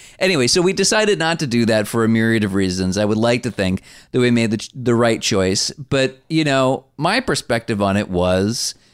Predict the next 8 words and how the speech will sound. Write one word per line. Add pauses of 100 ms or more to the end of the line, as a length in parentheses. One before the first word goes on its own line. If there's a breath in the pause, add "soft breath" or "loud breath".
(460 soft breath)
this
is
a
chance
to
do
something
that's